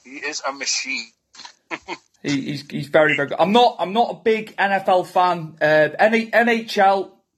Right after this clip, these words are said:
Speaker 2: love it.
Speaker 1: Okay.
Speaker 2: Uh, I was, did a few N B A games when we were over at WrestleMania, but I'm more,
Speaker 1: Okay.
Speaker 2: I prefer, I prefer the hockey, uh,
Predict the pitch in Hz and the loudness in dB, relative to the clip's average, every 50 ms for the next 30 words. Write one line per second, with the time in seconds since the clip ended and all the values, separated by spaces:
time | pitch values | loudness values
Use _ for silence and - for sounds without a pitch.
0 | _ _ _ _ _ - - - - 185 202 190 160 185 185 175 - - _ _ | _ _ _ _ _ -20 -18 -8 -4 -2 -2 0 0 0 0 0 0 -4 _ _
1 | _ _ _ - - - - 170 160 - - - - - - 156 170 160 - - | _ _ _ -8 -6 -4 -4 -4 -4 -6 -8 -16 -10 -2 0 0 0 0 -2 -8
2 | _ - 202 202 196 294 311 320 320 - - - _ _ - - - - - _ | _ -4 -4 -2 0 0 0 0 -2 -4 -10 -20 _ _ -20 -18 -18 -18 -20 _
3 | _ _ _ _ _ _ _ - 269 - 262 - - 254 262 254 254 247 240 226 | _ _ _ _ _ _ _ -6 -4 -4 -4 -4 -2 -2 0 0 0 0 -2 0
4 | 233 226 220 214 220 196 202 196 196 202 196 190 185 170 - - - - 185 185 | 0 2 2 0 0 0 0 0 0 0 -2 -4 -6 -10 -12 -14 -10 -6 -4 -2
5 | 185 190 185 190 190 180 185 185 139 185 180 - - 202 180 185 185 190 185 175 | 0 0 2 2 2 2 2 2 2 2 0 0 0 -2 0 0 0 0 0 0
6 | 160 151 156 156 156 - - - - _ - 196 - 180 196 202 202 226 233 233 | 2 2 2 2 0 -2 -12 -20 -4 _ 2 2 4 4 2 2 4 6 6 6
7 | 233 226 226 285 302 - 143 139 - _ - 180 185 - 214 208 214 240 247 247 | 4 2 0 -2 -4 -4 -4 -6 -6 _ -4 -4 -2 -2 -4 -4 -2 -2 -2 0
8 | 247 240 233 233 - 175 165 - - - 226 254 254 214 - - 226 233 226 - | 0 -2 -2 -4 -6 -8 -8 -8 -8 -4 -4 -2 -2 0 2 2 2 2 0 -2
9 | 240 240 240 226 - - _ _ _ _ _ - - 160 175 | -4 -4 -4 -4 -6 -10 _ _ _ _ _ -6 -4 -4 -4